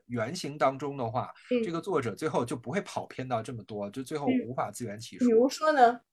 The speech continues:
Speaker 1: 呃，比如说，呃，嗯，魔改一下的话，那么最后如果这个父亲的死亡给他赋予一个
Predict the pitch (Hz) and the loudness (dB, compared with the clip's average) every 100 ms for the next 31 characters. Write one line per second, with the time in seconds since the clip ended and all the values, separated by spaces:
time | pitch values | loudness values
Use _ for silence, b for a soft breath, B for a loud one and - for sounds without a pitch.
0 | _ _ _ _ _ _ _ 208 214 214 | _ _ _ _ _ _ _ 4 6 6
1 | 208 202 175 - _ _ - 151 143 175 | 4 2 -2 -12 _ _ 6 8 8 8
2 | 247 - 208 196 190 190 190 - 131 131 | 6 4 6 8 10 10 8 4 2 4
3 | 131 127 123 120 120 - _ _ _ _ | 6 6 6 4 0 -6 _ _ _ _
4 | 147 147 147 143 143 139 139 139 156 151 | -12 -10 -8 -8 -8 -8 -10 -8 -6 4
5 | 147 226 208 113 104 123 175 131 107 123 | 8 8 6 2 -2 0 2 2 2 0
6 | 139 - 170 180 - 214 165 - 180 120 | -2 -4 -2 -2 2 2 4 4 4 4
7 | 117 180 190 104 87 - 139 120 113 107 | 0 -2 -2 -4 -4 -6 -4 0 2 4
8 | 104 104 - 214 160 139 113 110 - 98 | 2 -2 -2 -2 0 -2 -2 -4 -6 -8
9 | 92 95 123 123 117 113 - 208 160 107 | -8 -6 -8 -6 -4 -4 -4 -4 -2 -2
10 | 92 104 127 160 120 | -6 -8 -2 2 2